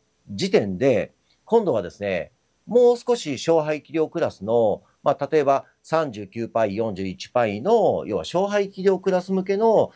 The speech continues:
スプリング製作もちょっと今考えております。はい。とりあえずね、四十三パイで、ベースでちょっとやっていくので、一応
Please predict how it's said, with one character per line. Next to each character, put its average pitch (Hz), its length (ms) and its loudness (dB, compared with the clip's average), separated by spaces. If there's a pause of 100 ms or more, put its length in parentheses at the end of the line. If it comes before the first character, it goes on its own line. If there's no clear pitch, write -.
(120)
ス - 160 -16
プ 151 100 -4
リ 143 80 -2
ン 139 60 -2
グ 135 100 -2
製 139 220 2
作 117 220 -8
も 156 180 2
ち - 80 -14
ょ - 20 -12
っ - 20 -20
と 92 80 -6
今 82 160 -6
考 95 280 -6
え 80 80 -2
て - 320 -10
お 73 100 0
り 69 240 -8
ま 82 160 2
す。 - 220 -10 (240)
は 104 100 0
い。 92 100 -4 (160)
と 226 120 2
り 269 80 4
あ - 20 6
え - 40 2
ず 98 80 -10
ね、 80 200 -6 (160)
四 175 160 2
十 120 100 -4
三 110 220 -2
パ 107 120 2
イ 90 100 -2
で、 101 320 2 (840)
ベ 123 120 6
ー 117 40 4
ス - 120 -4
で 127 120 4
ち - 100 -12
ょ - 20 -14
っ - 20 -18
と 95 80 -2
や 90 80 2
っ - 40 -8
て 98 80 -4
い 90 60 -4
く 104 80 -6
の 82 120 0
で、 104 380 2 (1080)
一 156 180 2
応 208 120 2